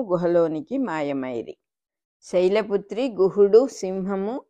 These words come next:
దర్శనమును అనుగ్రహించి అంతర్ధానము జరుగుసరికి సాయం సంధ్య సమీపించుచున్నది. ఋషులెల్లరును సాంధ్య కృత్యములను నిర్వర్తించుకొనుటకై తడవులాడిరి.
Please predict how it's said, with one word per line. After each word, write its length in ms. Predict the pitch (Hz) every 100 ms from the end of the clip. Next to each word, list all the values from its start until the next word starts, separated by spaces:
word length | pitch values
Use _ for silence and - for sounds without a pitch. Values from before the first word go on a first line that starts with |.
| -
దర్శనమును 640 | 160 151 175 175 165 170
అనుగ్రహించి 760 | 165 170 175 214 247 285 277 -
అంతర్ధానము 840 | 160 156 175 156 170 170 165 160 143
జరుగుసరికి 800 | 147 165 180 220 226 247 302 - _ _ _ _
సాయం 600 | - 190 180 202 254 294
సంధ్య 440 | 262 233 196 190
సమీపించుచున్నది. 1300 | 247 190 175 196 202 185 160 269 - 165 143 123 87 - _ _ _ _ _ _ -
ఋషులెల్లరును 1120 | 202 202 294 269 202 196 185 175 175 196 262
సాంధ్య 720 | - - 170 180 214 233 - - _
కృత్యములను 800 | 170 175 _ 185 185 190 196 202 - -
నిర్వర్తించుకొనుటకై 1300 | 151 151 165 - 175 170 - 185 180 160 156 214
తడవులాడిరి. 1040 | 277 _ 151 156 180 220 180 147 131 123